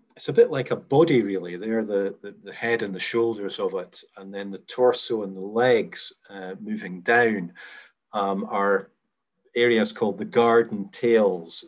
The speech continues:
that, that reach towards, uh, Holyrood Park and Salisbury Crags.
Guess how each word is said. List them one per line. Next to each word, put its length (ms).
that, 200
that 160
reach 420
towards, 880
uh, 120
Holyrood 540
Park 500
and 360
Salisbury 680
Crags. 720